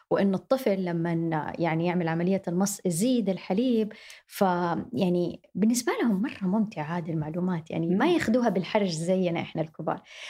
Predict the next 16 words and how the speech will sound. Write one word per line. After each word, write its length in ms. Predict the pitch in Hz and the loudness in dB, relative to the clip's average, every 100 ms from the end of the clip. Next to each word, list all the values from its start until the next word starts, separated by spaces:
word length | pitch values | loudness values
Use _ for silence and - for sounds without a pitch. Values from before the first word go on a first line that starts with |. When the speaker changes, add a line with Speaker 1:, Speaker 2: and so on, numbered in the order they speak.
| - | -6
Speaker 1:
عشان 160 | - 330 | -2 2
كده 100 | 339 | 4
دايمًا 340 | 262 277 214 | 4 4 2
أقول 140 | 190 | 2
كل 200 | 180 262 | 0 2
ما 140 | 285 214 | 2 2
بدأنا 320 | 180 202 175 | 2 2 0
صغار 360 | 165 170 180 190 | -2 -2 -2 0
كل 140 | 220 | 0
ما 80 | 202 | 0
كان 200 | 208 196 | 0 0
أسهل 400 | 214 - - 160 - _ _ _ - | 0 -2 -4 -6 -10 _ _ _ -4
بكثير 580 | 180 175 - 185 - | -2 -2 2 2 0
يعني 420 | - - - - - - | -6 -8 -6 -8 -14 -8
لهم. 320 | 170 165 - - _ _ _ _ _ _ _ - - | -4 -4 -6 -14 _ _ _ _ _ _ _ -4 0
Speaker 2:
طب 260 | 160 147 | 2 0